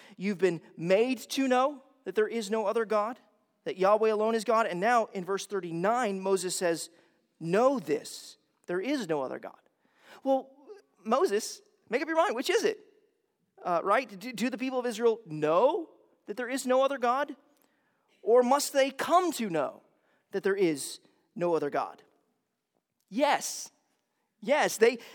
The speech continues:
they have been brought to know that Yahweh is God alone. His great, mighty, and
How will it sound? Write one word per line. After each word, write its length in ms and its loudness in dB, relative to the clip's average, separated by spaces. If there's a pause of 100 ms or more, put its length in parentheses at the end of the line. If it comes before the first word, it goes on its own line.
they 220 4
have 360 8
been 200 2
brought 300 4 (100)
to 100 -4
know 200 4
that 180 -2
Yahweh 480 2 (260)
is 160 -6
God 420 2
alone. 540 2 (540)
His 200 0 (220)
great, 320 4 (140)
mighty, 380 2
and 100 2